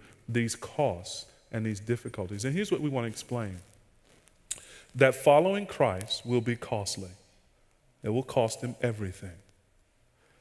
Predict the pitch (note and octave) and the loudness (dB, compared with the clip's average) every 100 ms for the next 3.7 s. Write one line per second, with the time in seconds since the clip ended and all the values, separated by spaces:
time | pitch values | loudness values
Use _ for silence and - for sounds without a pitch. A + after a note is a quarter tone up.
0 | _ _ - - - A2 F#2 F#2 G#2 F#2 | _ _ -20 -12 -2 0 0 -6 -8 -8
1 | E2 F#2+ F#2 _ _ _ _ _ _ _ | -8 -14 -18 _ _ _ _ _ _ _
2 | _ _ _ _ - A2 G2+ G2 G2+ - | _ _ _ _ -4 -4 -2 -4 -4 -4
3 | G2 - - A#2+ G#2 F2 F2+ | -8 -8 -8 -6 -6 -10 -14